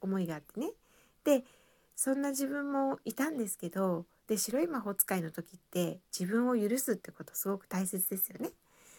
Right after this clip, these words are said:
なのでね、「あ、告知全然しなかった」っていう自分をね、ちょっと許そうかなって思います。はい。でもそんな時ありますよ。ちょっと行動してみてね。あの、誰にも言わないでね、やってみる。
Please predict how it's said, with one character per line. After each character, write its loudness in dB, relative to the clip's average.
な 10
の 6
で -2
ね、 0
「あ、 4
告 0
知 -2
全 -2
然 4
し -2
な -6
か -6
っ -6
た」 -4
っ -8
て 10
い 10
う 10
自 4
分 2
を 2
ね、 4
ち -4
ょ 0
っ -10
と -10
許 2
そ 6
う 4
か 0
な 0
っ -2
て -2
思 0
い 0
ま 0
す。 -8
は 0
い。 -2
で 6
も 4
そ 4
ん 2
な 2
時 4
あ 8
り 4
ま 0
す 4
よ。 8
ち 2
ょ 4
っ -2
と 4
行 6
動 8
し 2
て 2
み 0
て 2
ね。 4
あ 4
の、 2
誰 2
に 2
も 4
言 4
わ 2
な 0
い 0
で -2
ね、 -4
や 4
っ -2
て 0
み 2
る。 -2